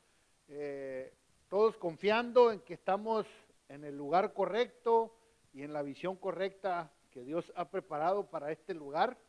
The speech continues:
para levantar una comunidad hispana donde se pueda alabar y bendecir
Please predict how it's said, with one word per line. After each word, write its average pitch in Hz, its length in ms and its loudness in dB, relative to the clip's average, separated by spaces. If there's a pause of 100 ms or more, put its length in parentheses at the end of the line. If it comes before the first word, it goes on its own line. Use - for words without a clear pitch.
(460)
para 143 200 0
levantar 151 400 0
una 240 200 0
comunidad 202 760 2 (300)
hispana 214 760 4 (520)
donde 160 460 -4
se 165 140 -12
pueda 226 460 0
alabar 175 760 2 (440)
y 147 80 -8
bendecir 160 720 -2